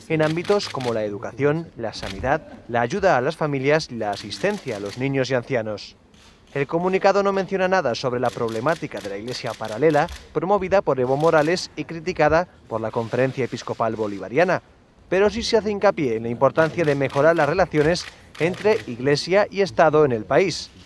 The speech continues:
El Papa entregó a Morales una medalla de su pontificado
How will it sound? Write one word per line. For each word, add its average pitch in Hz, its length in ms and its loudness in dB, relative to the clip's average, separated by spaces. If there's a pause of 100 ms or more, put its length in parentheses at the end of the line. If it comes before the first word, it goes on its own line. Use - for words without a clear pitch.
(400)
El 175 140 2
Papa 220 220 6
entregó 185 360 2
a 185 40 4
Morales 170 560 4
una 180 220 0
medalla 190 380 2
de 180 120 0
su 139 120 -8
pontificado 175 680 0